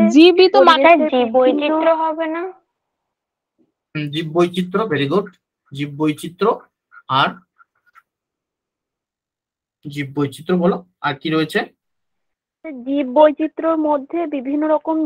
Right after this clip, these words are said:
Speaker 2: জীব বা প্রাণীর আলোচনা
Speaker 4: হুম।
Speaker 2: করা হচ্ছে
Speaker 4: সেটা, হ্যাঁ,
Speaker 2: এবং
Speaker 4: সেটা
Speaker 2: সেই
Speaker 4: কি, সেটাকে
Speaker 2: প্রাণী
Speaker 4: কি
Speaker 2: বা
Speaker 4: বলা হচ্ছে বলো?
Speaker 2: জীবদের দ্বারা যখন পরিবেশের সঙ্গে, পরিবেশের কোনো ক্ষতি হচ্ছে বা উপকার হচ্ছে,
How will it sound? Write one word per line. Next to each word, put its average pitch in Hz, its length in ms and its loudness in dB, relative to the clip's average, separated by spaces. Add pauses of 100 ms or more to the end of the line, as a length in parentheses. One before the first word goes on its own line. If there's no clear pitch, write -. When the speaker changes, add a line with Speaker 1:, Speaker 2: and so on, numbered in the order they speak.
(140)
Speaker 2:
জীব 262 280 -8
বা 285 140 0
প্রাণীর 269 540 0 (180)
আলোচনা 262 400 -2
Speaker 4:
হুম। 247 100 -6
Speaker 2:
করা 240 160 -2
হচ্ছে 254 280 -8 (100)
Speaker 4:
সেটা, 180 220 0
হ্যাঁ, 156 140 4
Speaker 2:
এবং - 100 0
Speaker 4:
সেটা 196 180 0
Speaker 2:
সেই 277 100 0
Speaker 4:
কি, - 80 -12
সেটাকে 262 220 2
Speaker 2:
প্রাণী 269 180 2
Speaker 4:
কি 311 200 -2
Speaker 2:
বা 262 120 6
Speaker 4:
বলা 214 100 6
হচ্ছে 190 240 -2
বলো? 294 240 -6
Speaker 2:
জীবদের 269 500 -4
দ্বারা 277 360 4
যখন 277 280 -4 (120)
পরিবেশের 277 720 -2
সঙ্গে, 302 320 -6 (240)
পরিবেশের 262 420 -4
কোনো 302 180 -6
ক্ষতি - 380 -6
হচ্ছে 302 280 -6
বা 302 100 0
উপকার 262 480 -2
হচ্ছে, 262 280 -4